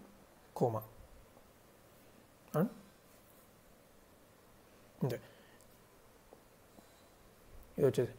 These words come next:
upward move అన్న అవ్వచ్చు, downward move అన్న అవ్వచ్చు. Downward move ఏంటంటే foramen magnum నుంచి cerebellar tonsils, cerebellar tonsils వచ్చేసి downward మూవ్ అవుతాయి అన్నమాట.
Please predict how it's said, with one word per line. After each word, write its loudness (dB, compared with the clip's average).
upward 8
move 10
అన్న 6
అవ్వచ్చు, 4
downward 8
move 4
అన్న 0
అవ్వచ్చు. -2
Downward 8
move 6
ఏంటంటే 4
foramen 4
magnum 4
నుంచి 2
cerebellar 8
tonsils, 2
cerebellar 10
tonsils 4
వచ్చేసి 4
downward 6
మూవ్ 4
అవుతాయి 2
అన్నమాట. -6